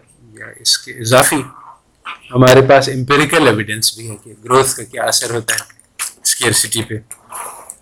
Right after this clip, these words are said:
تو یہ بات اکانومسٹ اسیوم کرتے ہیں کہ جتنا زیادہ انسان کے پاس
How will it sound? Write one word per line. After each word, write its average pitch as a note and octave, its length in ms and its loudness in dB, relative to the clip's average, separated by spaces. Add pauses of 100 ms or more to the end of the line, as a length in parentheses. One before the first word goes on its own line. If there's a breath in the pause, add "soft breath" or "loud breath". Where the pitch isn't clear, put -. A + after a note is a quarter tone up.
(840)
تو B2+ 420 6 (1700)
یہ G3+ 160 10
بات F3+ 460 6 (280)
اکانومسٹ D#3 1080 2
اسیوم G3 420 0
کرتے B2+ 420 0
ہیں G2 280 -12
کہ C3+ 500 -2 (240)
جتنا D3 380 0
زیادہ C#3 360 4
انسان C3+ 440 0
کے C3+ 120 -8
پاس - 640 0